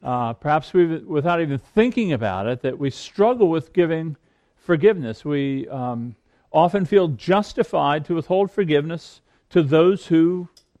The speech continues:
sin against us, and often repeatedly. I mean, forgiveness is an unnatural act. I mean, for the children of Adam, forgiveness does not come naturally. And yet, in our text today, Jesus calls for us to forgive,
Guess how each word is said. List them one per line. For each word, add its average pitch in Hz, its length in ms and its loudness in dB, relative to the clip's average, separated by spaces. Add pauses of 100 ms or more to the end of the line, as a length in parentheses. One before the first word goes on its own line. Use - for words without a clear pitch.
(100)
sin - 400 -2
against 147 460 -2
us, 160 260 -6
and 143 80 -8
often 156 400 -6
repeatedly. 143 680 -6 (680)
I 196 80 2
mean, 220 120 2
forgiveness 233 640 2
is 214 140 -4
an 190 140 -4 (100)
unnatural 185 920 -2
act. 160 300 -2
I 170 40 -4
mean, 170 160 -2
for 190 120 0
the 185 80 0
children 262 460 0
of 226 100 0
Adam, 156 380 2 (380)
forgiveness 226 720 2
does 170 240 -4
not 175 420 -4
come 175 340 -4
naturally. 131 600 -4
And 143 140 -4
yet, 185 180 0 (340)
in 190 60 0
our 180 100 4
text 277 380 -2
today, 160 300 4
Jesus 170 580 0
calls 214 380 -2
for 175 160 -4
us 170 180 -4
to 147 100 -6
forgive, 147 800 2